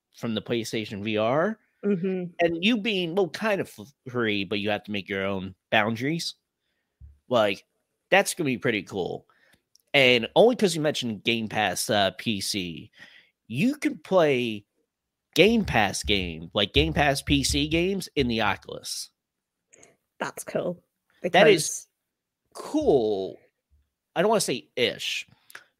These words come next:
Speaker 1: So Microsoft Flight Simulator
Speaker 2: Mm-hmm.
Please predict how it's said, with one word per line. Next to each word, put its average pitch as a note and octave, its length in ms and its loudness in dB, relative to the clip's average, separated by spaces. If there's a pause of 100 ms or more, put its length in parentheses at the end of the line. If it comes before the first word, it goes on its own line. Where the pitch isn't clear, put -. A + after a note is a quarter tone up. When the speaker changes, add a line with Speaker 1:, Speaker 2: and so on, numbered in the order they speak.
Speaker 1:
So E3+ 320 6
Microsoft E3 640 4
Flight D3 400 0
Simulator G3+ 720 0 (460)
Speaker 2:
Mm-hmm. F3 420 -8